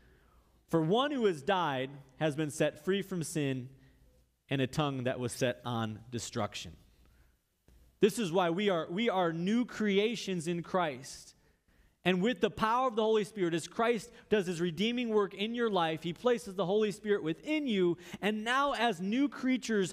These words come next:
we're not a slave to this untamable tongue, but we also have the ability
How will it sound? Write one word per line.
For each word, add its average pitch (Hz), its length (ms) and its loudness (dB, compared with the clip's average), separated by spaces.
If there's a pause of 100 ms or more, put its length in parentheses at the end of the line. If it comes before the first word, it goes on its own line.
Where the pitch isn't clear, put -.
(160)
we're 220 140 2
not 262 220 2
a 208 80 -2
slave 269 600 0
to 233 100 -6
this 233 180 0
untamable 208 540 -2
tongue, 175 380 0 (200)
but 180 80 0
we 202 160 2
also 220 320 0
have 196 180 0
the 185 100 0
ability 180 400 0